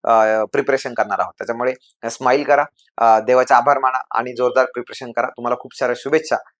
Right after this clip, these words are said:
पुन्हा एकदा इथपर्यंत आला आहात तर व्हिडिओ नक्की लाईक करा आणि सबस्क्राईब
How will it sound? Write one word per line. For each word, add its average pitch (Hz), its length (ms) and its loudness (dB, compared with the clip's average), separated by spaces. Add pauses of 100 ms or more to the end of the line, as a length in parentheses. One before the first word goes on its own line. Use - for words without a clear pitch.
(120)
पुन्हा 147 220 0
एकदा 123 200 2 (120)
इथपर्यंत 131 380 -2
आला 117 140 2
आहात 127 140 0
तर 127 140 -4
व्हिडिओ 117 220 -6
नक्की 117 340 -10
लाईक 117 180 0 (100)
करा 135 120 2 (320)
आणि 120 240 -4
सबस्क्राईब 135 480 -2